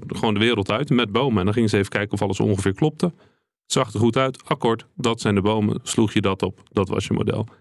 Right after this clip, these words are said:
Dat waren heel gespecialiseerde modellen. Dat zijn niet, dat is niet zoals generatief A I werkt. Dat is, maar het is wel wat mensen zich inbeelden bij A I. Kijk, dat zijn hele gespecialiseerde,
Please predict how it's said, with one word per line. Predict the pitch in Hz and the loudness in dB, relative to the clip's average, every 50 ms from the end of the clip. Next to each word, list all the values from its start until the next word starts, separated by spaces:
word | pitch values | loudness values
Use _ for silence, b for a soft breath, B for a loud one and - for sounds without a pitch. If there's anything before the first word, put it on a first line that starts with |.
| b b b b b b _ | b b b b b b _
Dat | - - 123 - | -2 -2 0 0
waren | 139 143 135 131 | 2 0 2 2
heel | 131 143 143 | 4 2 2
gespecialiseerde | - 135 - - - 127 127 120 - 120 107 104 101 117 113 110 104 | 2 -2 -2 0 0 0 0 2 2 2 2 4 4 4 4 4 2
modellen. | 98 95 92 120 127 107 95 90 | 2 2 2 0 0 0 -2 -2
Dat | 87 92 95 | -2 -2 -2
zijn | - - 104 101 | -2 0 2 2
niet, | 104 104 110 110 - - - | 4 2 2 0 -2 -4 -4
dat | - 101 98 | -4 -2 -2
is | 107 104 | 0 0
niet | 120 117 113 - | 2 0 0 0
zoals | - - 110 104 101 - | -2 0 0 0 0 0
generatief | - 117 104 107 104 101 - 107 95 98 | 0 0 2 2 0 2 0 -2 0 0
A | 95 98 95 101 117 | 0 0 0 0 -2
I | 117 107 | -2 0
werkt. | 101 90 92 104 - - - - | 0 0 -2 -2 -6 -10 -10 -4
Dat | - 107 101 - | -2 -2 0 0
is, | 117 101 - | 0 0 0
maar | - 110 104 107 | 2 2 2 2
het | 104 101 120 | 0 0 0
is | 117 104 | 0 2
wel | 110 113 117 113 113 113 b b b b b b b _ | 0 0 0 0 -2 -4 b b b b b b b _
wat | - 104 110 117 | -2 -2 0 0
mensen | 117 117 117 117 110 - 113 | 0 0 0 0 0 0 0
zich | 101 117 107 | 0 0 0
inbeelden | - - 107 110 110 107 107 104 101 101 | 0 0 2 2 4 4 4 2 2 2
bij | 92 101 98 98 95 - 98 92 90 | 0 0 0 0 0 0 0 0 -2
A | 95 - - | -4 -4 -4
I. | - | -6
Kijk, | - - - - 107 107 - - b b b b b b _ _ _ _ _ _ | -8 -4 -2 -2 -2 -2 -4 -8 b b b b b b _ _ _ _ _ _
dat | - 107 110 107 | -2 -2 0 0
zijn | - 135 113 | 2 2 2
hele | 101 120 131 135 135 | 4 4 4 2 2
gespecialiseerde, | - 110 - - 113 107 - - 107 98 98 107 101 101 95 92 92 90 90 85 | 0 0 0 2 0 2 2 2 2 2 2 2 2 2 2 0 0 0 -2 -2